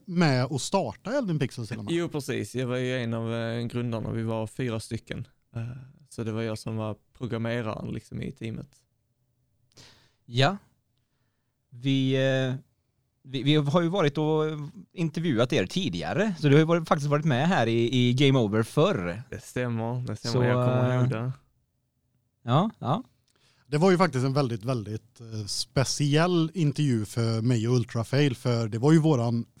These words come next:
Speaker 1: första intervju någonsin i Game Over. Så för oss så ligger ju den intervjun lite extra varmt om hjärtat också, så det är ju extra roligt att ha tillbaka dig igen.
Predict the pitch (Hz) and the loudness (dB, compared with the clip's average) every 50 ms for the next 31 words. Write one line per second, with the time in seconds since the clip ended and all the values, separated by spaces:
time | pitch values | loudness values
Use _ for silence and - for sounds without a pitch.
0 | - - - - 120 - - - - _ - 117 117 110 - 156 123 110 95 - | -20 -10 -6 -4 -4 -4 -4 -8 -10 _ -6 -4 -4 -4 -2 -2 -2 -2 -2 -4
1 | - 123 120 110 104 117 123 120 110 101 101 110 107 107 - - 156 165 165 151 | -4 -2 -2 0 2 2 2 2 2 0 -2 -4 -4 -4 0 2 6 6 6 6
2 | 165 165 151 117 110 110 110 110 107 104 127 123 123 123 113 110 107 151 170 160 | 4 2 -2 -2 -2 -2 -4 -4 -2 0 0 2 2 0 -2 0 4 6 6 6
3 | - - - - _ _ _ _ - 151 135 - - 147 147 151 185 - - - | 4 2 -8 -20 _ _ _ _ 2 2 2 4 4 2 4 2 0 0 -2 -6
4 | 151 - - 165 156 143 127 127 139 139 127 123 117 123 135 135 - 165 165 131 | -6 -2 0 2 2 2 2 2 0 2 2 0 0 2 0 0 2 2 2 2
5 | 110 113 110 - 127 123 - - - 110 107 113 117 117 117 104 117 120 120 131 | 2 2 0 -2 -2 -4 -4 -6 -6 -6 -4 -2 -2 -2 -2 -2 -2 0 0 0
6 | 120 - - - 165 165 185 151 - - 127 110 117 131 135 131 131 131 139 - | -2 -2 -2 -2 0 2 2 0 0 0 -4 -2 0 2 2 2 2 0 -4 -6
7 | _ _ - 185 165 - - - 143 160 185 208 220 180 143 123 - 131 120 120 | _ _ -8 -8 -8 -8 -8 0 4 4 4 4 4 2 0 0 0 -2 -2 -2
8 | 120 - 131 120 131 120 101 - 117 113 117 120 127 131 139 160 180 196 180 117 | -2 -4 -2 -2 -2 -4 -4 -6 -6 -4 -4 -2 0 2 4 4 4 4 4 0
9 | 92 92 | -2 -6